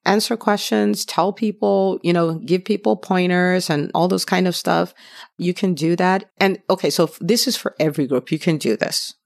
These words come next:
okay? Even the groups that are like, "We don't want any links, we don't want any promotion, we don't want any solicitation," all that stuff.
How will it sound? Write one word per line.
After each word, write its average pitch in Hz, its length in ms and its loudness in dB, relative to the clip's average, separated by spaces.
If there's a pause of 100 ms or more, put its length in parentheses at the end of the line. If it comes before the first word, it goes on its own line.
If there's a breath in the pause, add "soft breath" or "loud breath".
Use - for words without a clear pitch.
okay? 170 320 0 (580 loud breath)
Even 233 240 0
the 240 60 2
groups 196 280 0
that 156 120 2
are 143 80 4
like, 131 300 0
"We 131 60 0
don't 131 140 0
want 131 140 2
any 127 160 0
links, 240 340 0
we 170 60 -2
don't 156 140 0
want 139 140 0
any - 40 -6
promotion, 208 480 0
we 196 60 2
don't 156 120 0
want 143 100 0
any 135 60 0
solicitation," 196 840 -2
all 180 140 2
that 165 100 0
stuff. - 280 -4